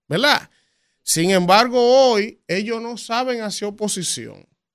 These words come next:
Ellos no saben cómo ellos usaban los recursos cuando los tenían a su disposición y lo agarraron asando batata, como que ellos son unos novatos en esto. Sin embargo, los carajitos, los popis que ellos relajaban,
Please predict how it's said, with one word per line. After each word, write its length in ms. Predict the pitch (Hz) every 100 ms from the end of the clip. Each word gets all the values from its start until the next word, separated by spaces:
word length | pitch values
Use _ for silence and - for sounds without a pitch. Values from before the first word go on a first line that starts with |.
| _
Ellos 320 | 147 190 220
no 160 | 226 202
saben 520 | 196 202 214 202 175
cómo 380 | - 180 202 196
ellos 200 | 185 165
usaban 320 | 175 180 175
los 140 | 175
recursos 460 | 160 139 165 165 160
cuando 260 | 160 156
los 160 | 156 151
tenían 300 | 147 147 165
a 100 | 175
su 180 | 170 165
disposición 800 | 165 180 180 185 277 285 262 294 _ _ _ _
y 100 | -
lo 140 | 208 247
agarraron 800 | 240 240 262 311 294 254 262 - _ _ _ _ _ _ _ _
asando 540 | 226 240 320 359 339
batata, 560 | 302 240 156 139 131 151
como 280 | 175 202 196
que 120 | 233
ellos 180 | 311 262
son 180 | 302 302
unos 220 | 294 277
novatos 460 | 247 233 254 247
en 80 | 196
esto. 200 | 170 165 165
Sin 160 | 190
embargo, 440 | 190 190 269 262 226
los 140 | 208
carajitos, 760 | 202 196 180 175 302 262 233
los 200 | 214 190
popis 460 | - 277 320 311 233
que 120 | 220
ellos 180 | 240 269
relajaban, 720 | 262 254 196 180 151 139 -